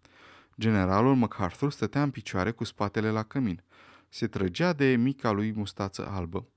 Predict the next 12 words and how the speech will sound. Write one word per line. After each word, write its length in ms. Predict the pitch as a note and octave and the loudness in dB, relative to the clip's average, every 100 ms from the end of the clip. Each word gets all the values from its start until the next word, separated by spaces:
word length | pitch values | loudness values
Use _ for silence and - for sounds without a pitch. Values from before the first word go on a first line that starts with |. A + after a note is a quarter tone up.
| _ _ _ | _ _ _
Fusese 460 | _ C3 B2+ G3 C3+ | _ -6 -2 -2 2
o 100 | G#2 | 0
cină 320 | - - C3 | 0 0 2
al 280 | A#2 F#2 F#2 | 4 2 2
naibii 340 | F2+ C3+ A2 | 0 0 0
de 100 | F2+ | -2
bună. 300 | E2+ F2+ D#2+ - - - - _ | -2 -4 -6 -10 -20 -20 -20 _
Dispoziția 680 | A2 G#2+ F#2+ G#2+ E3 - F2 | -4 -2 -2 -2 -2 0 0
lui 180 | G#2 | 0
se 220 | C#3+ B2+ G#2 | -2 0 2
îmbunătățise 800 | C3+ C3+ A2+ G2 F2 C3 C3 A2 | 2 2 2 0 -4 -6 -4 -2
simțitor. 640 | A2+ A2+ - C#3 C#3+ F#2 | 0 -2 -2 -2 0 -2